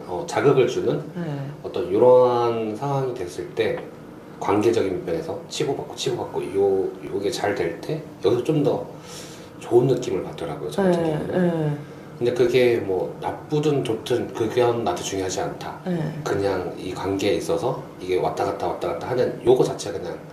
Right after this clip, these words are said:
Speaker 1: 좋더라고요.
Speaker 2: 아, 아, 아, 아.
Speaker 1: 그래서, 그래서 이게 뭐 나르든 나르가 아니든 간에
Speaker 2: 네.
Speaker 1: 이런 식으로 생각을 하다 보니까,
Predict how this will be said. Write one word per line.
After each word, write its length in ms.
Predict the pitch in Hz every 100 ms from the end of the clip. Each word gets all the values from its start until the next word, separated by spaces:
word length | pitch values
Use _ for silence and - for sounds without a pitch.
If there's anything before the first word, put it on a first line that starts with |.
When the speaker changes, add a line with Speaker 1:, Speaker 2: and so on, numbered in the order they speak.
| - -
Speaker 1:
좋더라고요. 560 | 104 117 101 87 -
Speaker 2:
아, 40 | 185
아, 1000 | 185 190 196 196 196 190 190 190 185 180
아, 300 | 175 170 - 165 165
아. 20 |
Speaker 1:
그래서, 280 | 135 127 - - - - - - - -
그래서 200 | 120 120
이게 320 | - 107 98 82
뭐 340 | 76 - - - -
나르든 560 | - - 143 147 123 98
나르가 320 | - 120 -
아니든 400 | - - - - -
간에 400 | - - 101 -
Speaker 2:
네. 280 | 180 175 165
Speaker 1:
이런 180 | 131 170
식으로 220 | 165 143
생각을 240 | 135 - 101
하다 240 | 101 92
보니까, 380 | - - -